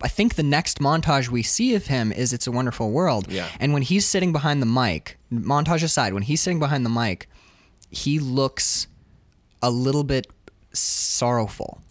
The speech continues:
Speaker 2: Oh, very much so, yeah.
Speaker 1: It's no longer the, the, like, "I feel good, na, na, na, na, na," and, like, kids sitting around cleaning their guns. And now the montage that we get is a mixture of actual Vietnam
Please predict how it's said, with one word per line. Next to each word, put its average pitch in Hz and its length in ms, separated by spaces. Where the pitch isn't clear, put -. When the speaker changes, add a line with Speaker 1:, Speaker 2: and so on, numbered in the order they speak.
Speaker 2:
Oh, 107 140
very 98 240
much - 240
so, 71 260
yeah. - 140
Speaker 1:
It's 180 180
no 190 200
longer 185 680
the, 135 380
the, 131 140
like, 120 280
"I - 140
feel 440 560
good, 403 300
na, 403 200
na, 381 160
na, 415 220
na, 392 160
na," 440 180
and, 196 120
like, 165 180
kids 160 280
sitting 160 260
around 160 280
cleaning 160 280
their 151 120
guns. 147 400
And 147 100
now 208 500
the 156 100
montage 143 500
that 127 160
we 127 100
get 127 420
is 139 160
a 131 60
mixture 151 500
of 113 320
actual 165 400
Vietnam 113 680